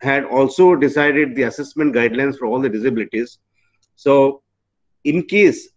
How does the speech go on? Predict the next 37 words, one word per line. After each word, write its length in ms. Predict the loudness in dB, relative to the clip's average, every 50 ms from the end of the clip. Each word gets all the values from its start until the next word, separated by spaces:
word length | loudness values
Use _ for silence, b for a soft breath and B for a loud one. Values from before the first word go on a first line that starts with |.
| _ _ _
there 280 | -14 -4 -2 0 4 4
is 160 | 4 4 4
a 60 | 2
problem 640 | -2 -2 -2 -2 -2 -2 -2 -2 -2 -4 -6 -10 -16 _ _ _ _ _ _ -4
that 160 | -4 -4 -2
assessment 560 | -4 -6 -6 -8 -10 -4 -2 0 0 0 0
is 140 | -2 -4 -2
not 300 | -2 -4 -4 -4 -6 -6
proper, 400 | -6 -8 -6 -6 -6 -6 -6 -8 -10 _ _ _ _ _ _ _ -4
I 80 | -2 0
would 180 | 0 0 0
suggest 500 | -2 -4 -4 0 2 2 0 0 -2 -4 -2
that 220 | -2 -2 -2 -4 _ _ _ _ -10
since 380 | -2 0 0 0 -2 -6 -16 _ _ _ _ _ -2
Nimans 500 | 0 2 2 4 2 2 0 0 0 -2
is 140 | -2 -2 0
dealing 320 | -2 -2 0 2 0 2
with 140 | 0 -2 -4
not 280 | -4 -6 -6 -6 -6
only 160 | -4 -2 -2 -2
mental 300 | -2 -2 -4 -6 -6 -4
health 240 | -2 -2 -2 -2 -4
but 120 | -6 -4 -2
also 240 | -2 -2 -2 -2
neurosciences, 760 | -2 0 0 0 0 -2 -2 -4 -4 -4 -6 -8 -12 -12 -12 _ _ _ _ _ _ _ -4 -2
if 160 | -2 0 0
the 80 | 0
director 580 | 0 0 0 0 0 -2 -2 -2 0 2 2 0 -2 _ _ _ _ _ _ _ _ _ _ -2
can 180 | 0 0 0
have 240 | 0 0 0 0 0
a 60 | 0
committee 520 | -2 0 -2 -4 -4 -4 -6 -6 -6 -8 _ _ _ _ _ _ _ _ _ -6
and, 340 | -2 -2 0 2 0 0 -2 -4 -10 -6
uh, 400 | -4 -4 -2 -2 -4 -6 -6 -8
a 40 | -8
committee 440 | -6 -4 -4 -4 -4 -4 -4 -2 0
of, 240 | 2 2 2 0